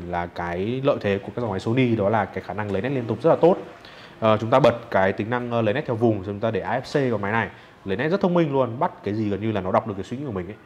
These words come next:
Bắt cái gì nó sẽ muốn lấy nét cái gì sẽ bắt được cái đấy. Còn, ờ, bảy năm mươi D thì mặc dù mình thấy rằng là nó không phải là một con máy có tính năng lấy nét nó thông minh, nhưng mà được cái là cái giao diện lấy nét nó rất, rất là dễ để chúng ta làm quen và sử dụng nhá. Ví dụ như chúng ta, ờ,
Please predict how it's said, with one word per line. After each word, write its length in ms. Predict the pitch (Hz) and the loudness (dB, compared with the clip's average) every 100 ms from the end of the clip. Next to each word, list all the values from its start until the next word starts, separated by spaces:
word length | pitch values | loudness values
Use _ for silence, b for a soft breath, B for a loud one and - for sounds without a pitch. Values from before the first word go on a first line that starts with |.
| B B B | B B B
Bắt 140 | 175 - | -4 -2
cái 100 | 107 | 0
gì 160 | 113 | 0
nó 60 | 92 | 0
sẽ 220 | 110 131 143 139 | -4 -6 -8 -6
muốn 180 | 113 110 160 208 190 | 0 0 0 -2 2
lấy 160 | 107 | 2
nét 80 | 170 | 4
cái 80 | 139 | 2
gì 160 | 123 107 | 0 0
sẽ 100 | 113 | 0
bắt 100 | 180 | 0
được 120 | 101 | 2
cái 120 | 95 | 0
đấy. 40 | - - - - - - - - B B B B B - | 0 -8 -20 -20 -18 -16 -14 -10 B B B B B 2
Còn, 200 | 113 110 | 4 6
ờ, 220 | 104 107 | 8 8
bảy 140 | 113 | 6
năm 100 | 104 | 2
mươi 80 | 139 | 4
D 40 | 151 | 6
thì 300 | 147 131 110 | 8 6 2
mặc 120 | 98 | -2
dù 160 | 104 95 | -2 -2
mình 160 | 98 | -2
thấy 140 | 95 101 | -2 0
rằng 180 | 127 | 2
là 220 | 110 95 90 B B B | 2 0 -4 B B B
nó 220 | 98 98 | 0 2
không 160 | 101 156 | 2 0
phải 180 | 123 90 | 0 0
là 100 | 85 | -2
một 100 | 95 | -6
con 100 | 110 | -4
máy 160 | 107 98 | -2 -2
có 80 | 104 | -4
tính 160 | 101 107 | -6 -4
năng 220 | 120 117 | -4 -2
lấy 100 | 98 | -4
nét 180 | 131 147 | -4 -6
nó 240 | 95 92 101 | -6 -6 -2
thông 80 | 156 | 2
minh, 160 | 175 131 B B B | 2 2 B B B
nhưng 100 | 131 | 2
mà 60 | 123 | 4
được 160 | 120 120 | 4 4
cái 160 | 104 | 4
là 60 | 127 | 4
cái 120 | 104 | 2
giao 160 | 123 127 | 2 2
diện 160 | 107 | 0
lấy 100 | 101 | -2
nét 80 | 151 | -2
nó 140 | 135 | -2
rất, 120 | 123 202 120 | -4 -8 -8
rất 240 | 220 - 156 | -8 -8 -2
là 180 | 113 | 0
dễ 240 | 101 165 226 | 2 2 2
để 80 | 98 | 0
chúng 120 | 95 | 0
ta 140 | 120 | 0
làm 180 | 110 101 | 0 -2
quen 220 | 95 120 | 2 0
và 60 | 104 | 0
sử 140 | - | -4
dụng 200 | 98 110 | -4 -2
nhá. 120 | 120 131 | -4 -6
Ví 80 | 113 | -6
dụ 120 | 120 | -6
như 120 | 113 101 | -4 -4
chúng 100 | 104 | -2
ta, 160 | 110 104 - B B B - | 0 -2 -8 B B B -2
ờ, 180 | 101 | 0